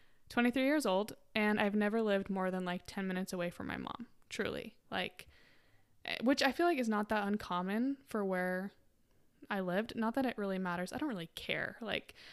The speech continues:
but the point is, I feel like I've always just kind of been a homebody. Like, when I was in early college, I remember my parents being like, "Hey, like, do you wanna look into these study abroad options? You could go on, like, this service trip." And I was like, "Nope, nope, nope, nope." Like, I shut it down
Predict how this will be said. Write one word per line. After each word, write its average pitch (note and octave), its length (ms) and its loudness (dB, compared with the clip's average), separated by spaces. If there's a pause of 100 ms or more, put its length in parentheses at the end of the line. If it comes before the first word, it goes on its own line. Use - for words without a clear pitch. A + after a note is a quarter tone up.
(280)
but C#4 100 4
the C#4+ 80 6
point D4+ 260 6
is, G#3+ 160 6
I G#3+ 120 2
feel B3+ 140 2
like A#3+ 140 2
I've G#3 120 2
always G#3+ 220 4
just G#3+ 140 -4
kind G#3 140 2
of G3+ 60 -2
been F#3+ 120 -2
a F3 60 -4
homebody. E3+ 640 -6 (200)
Like, F3 200 -4
when G3+ 80 2
I G3 80 2
was G3 120 0
in F#3+ 140 -4
early A#3+ 240 4
college, G#3 580 0
I G3+ 80 -2
remember G3+ 320 0
my G3 160 -2
parents F#3+ 360 -4
being F#3+ 160 -4
like, F3+ 200 -4
"Hey, G#3 320 0
like, - 240 -6 (680)
do - 80 -4
you G#3+ 40 0
wanna G3 160 -2
look F#3 180 -4
into F#3+ 140 -2
these F3+ 180 -6
study F#3 280 -4
abroad B3+ 340 0
options? C#4+ 680 4
You G#3+ 80 -2
could G#3 120 -18
go G3 160 0
on, F#3+ 100 -2
like, F3+ 200 -8
this - 160 -10
service C#4 400 0
trip." C4+ 300 -2
And G#3+ 100 0
I F#3+ 40 -2
was G3 100 -4
like, F3 280 -6
"Nope, A#3 200 -4 (100)
nope, G#3+ 220 -6
nope, G#3 180 -6
nope." F#3+ 240 -8
Like, F3+ 320 -4 (460)
I A3 80 4
shut C4 200 2
it C#4 100 2
down G#3+ 440 2